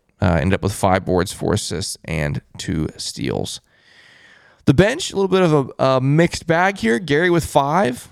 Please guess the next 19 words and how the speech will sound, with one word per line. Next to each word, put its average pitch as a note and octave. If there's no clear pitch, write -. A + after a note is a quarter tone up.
Um, G#1+
Jonathan C3+
Isaac D3
with A#2
nine. A#2+
Had C3+
a F#2
lot, G#2
I -
think, G2+
didn't C3
miss B2+
from C3
the A#2+
field. C#3
Had B2+
a A2
lot G#2+
of G#2+